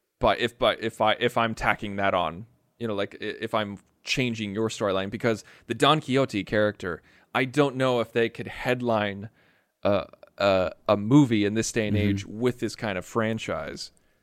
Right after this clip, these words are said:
Speaker 2: What if we turn it on its head then? And, uh,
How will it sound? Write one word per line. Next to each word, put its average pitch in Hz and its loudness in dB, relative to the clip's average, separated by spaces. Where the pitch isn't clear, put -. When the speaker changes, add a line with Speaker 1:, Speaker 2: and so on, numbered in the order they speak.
Speaker 2:
What 107 2
if 123 2
we 107 4
turn 120 0
it 123 0
on 120 6
its - -4
head 110 2
then? 85 -6
And, 95 -2
uh, 98 0